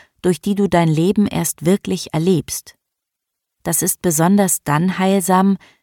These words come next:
wenn du viel Zeit mit Grübeln verbringst, dir oft Sorgen um andere machst oder wenn du auf der Suche nach deiner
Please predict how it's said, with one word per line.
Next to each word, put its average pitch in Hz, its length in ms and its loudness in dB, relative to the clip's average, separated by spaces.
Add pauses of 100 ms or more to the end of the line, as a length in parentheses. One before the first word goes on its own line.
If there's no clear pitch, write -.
(100)
wenn 180 120 0
du 180 100 4
viel 220 320 2
Zeit 180 380 0
mit 156 180 -4
Grübeln 175 460 2
verbringst, 151 680 -2 (400)
dir - 140 0
oft - 240 -4
Sorgen 170 360 2
um 135 140 -2
andere 185 420 0
machst 185 400 -2 (440)
oder 185 200 2
wenn 196 140 2
du 196 100 2
auf - 120 -2
der 165 140 0
Suche 196 380 -2
nach 185 180 -2
deiner 165 320 0